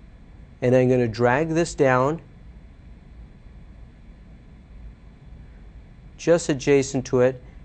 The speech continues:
and you can see we're getting a measurement here of point one four centimeters or one point four millimeters, so well within the normal limits. Okay, I'm gonna illustrate to you where the hepatic artery is. We can see first this is the portal vein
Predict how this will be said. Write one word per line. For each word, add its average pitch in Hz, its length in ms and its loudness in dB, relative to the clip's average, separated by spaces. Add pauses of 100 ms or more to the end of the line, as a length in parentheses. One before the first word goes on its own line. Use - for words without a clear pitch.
(160)
and 120 180 -2
you 131 100 -2
can 135 140 -4
see 160 260 -2
we're 147 160 0
getting 147 240 0
a 143 40 0
measurement 147 580 -2
here 131 600 2 (480)
of 120 180 -6
point 151 300 -2
one 139 240 -4
four 127 420 -8
centimeters 120 680 -4
or 113 120 -4
one 127 220 -4
point 127 300 -6
four 123 120 -4
millimeters, 117 520 -4
so 123 80 -8
well 131 300 0
within 113 380 -4
the 104 80 -6
normal 101 360 -8
limits. 104 480 -8 (680)
Okay, 139 220 2
I'm 143 180 0
gonna 202 180 4
illustrate 170 560 -2
to - 120 -6
you 131 60 -2
where 135 340 -2
the 127 100 -6
hepatic 113 420 -4
artery 127 460 2
is. 131 320 -2 (800)
We 123 80 0
can 123 160 -2
see 143 460 0 (320)
first 160 320 0
this 143 180 0
is 127 60 -4
the 120 80 -2
portal 127 340 0
vein 139 420 0